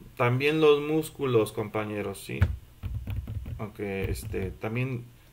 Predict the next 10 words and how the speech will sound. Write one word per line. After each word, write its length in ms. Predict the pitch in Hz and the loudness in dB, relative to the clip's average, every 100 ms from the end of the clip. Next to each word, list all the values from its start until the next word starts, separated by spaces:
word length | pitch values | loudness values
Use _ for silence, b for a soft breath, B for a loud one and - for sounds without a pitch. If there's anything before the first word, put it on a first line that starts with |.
| - | -6
los 100 | 117 | -4
músculos 420 | 127 127 131 120 | -2 -4 -2 -2
son, 280 | 123 120 120 | -2 -4 -4
son 340 | 120 120 120 - b b b | -4 -4 -4 -10 b b b
son 200 | - 123 | -8 -4
contráctiles, 640 | 123 127 117 120 - 147 131 | -2 -2 0 -2 -2 -6 -2
pero 220 | 117 107 | -2 0
bueno, 240 | 120 127 | 0 -2
dan 180 | 107 113 | -2 0
estructura. 480 | 110 - - 127 | -2 -6 -6 -6